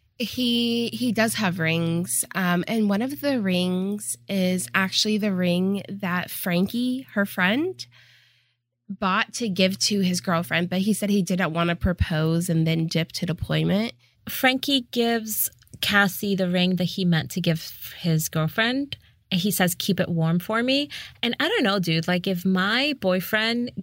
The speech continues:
Speaker 2: gave the ring he wanted to propose with to another
Speaker 1: Mm-hmm.
Speaker 2: chick to keep warm,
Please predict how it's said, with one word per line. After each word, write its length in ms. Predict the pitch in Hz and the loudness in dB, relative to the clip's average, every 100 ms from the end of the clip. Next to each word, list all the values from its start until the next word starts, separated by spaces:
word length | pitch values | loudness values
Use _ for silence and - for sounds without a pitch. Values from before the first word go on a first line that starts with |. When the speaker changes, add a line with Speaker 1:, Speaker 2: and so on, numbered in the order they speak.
| - | -4
Speaker 2:
gave 380 | 190 196 196 180 | 0 0 0 0
the 100 | 175 | 0
ring 300 | 175 180 190 | 2 2 2
he 160 | 196 | -2
wanted 240 | 180 180 175 | 0 0 0
to 80 | 175 | -2
propose 680 | 175 - - 165 175 180 | -2 -2 -2 0 0 -2
with 400 | 214 233 254 - - - | 0 0 0 -4 -12 -6
to 220 | 202 175 | -2 2
another 320 | 156 160 175 | 2 2 0
Speaker 1:
Mm-hmm. 200 | 170 202 | -2 0
Speaker 2:
chick 440 | 160 190 240 - - _ _ _ _ | 2 0 -2 -8 -16 _ _ _ _
to 140 | - 175 | -2 -2
keep 300 | - 196 180 | 0 -2 0
warm, 520 | 165 156 175 220 | 0 2 0 -2